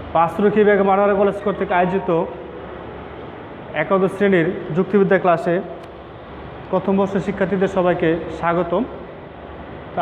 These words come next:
আজকের আলোচ্য বিষয়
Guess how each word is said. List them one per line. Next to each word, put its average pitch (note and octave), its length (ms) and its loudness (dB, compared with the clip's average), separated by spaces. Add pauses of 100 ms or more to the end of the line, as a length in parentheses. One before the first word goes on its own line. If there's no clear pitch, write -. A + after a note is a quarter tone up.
(100)
আজকের F#3 360 4 (2750)
আলোচ্য G#3 260 2 (140)
বিষয় F3+ 300 2